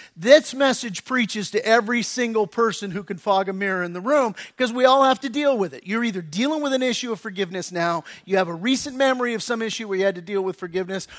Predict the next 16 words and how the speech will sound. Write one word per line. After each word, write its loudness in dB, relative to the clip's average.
or 6
it 0
can -2
be -4
guaranteed 0
that 2
in 0
the -4
future, -4
you're -2
gonna 4
have 4
to -10
deal -2
with -8
forgiveness. -4